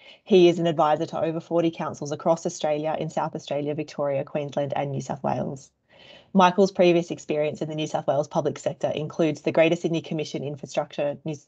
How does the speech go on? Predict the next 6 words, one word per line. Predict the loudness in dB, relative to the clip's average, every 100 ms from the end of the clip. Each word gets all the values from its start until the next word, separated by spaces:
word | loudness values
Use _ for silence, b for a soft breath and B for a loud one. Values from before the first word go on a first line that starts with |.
| _
sorry, | 2 2 2 -2 4
<laughs> | 4 4
comma, | -2 -2 -2 -6 B B B
Greater | 6 8 6
Sydney | 4 4 4
Commission | 2 0 0 -2 -6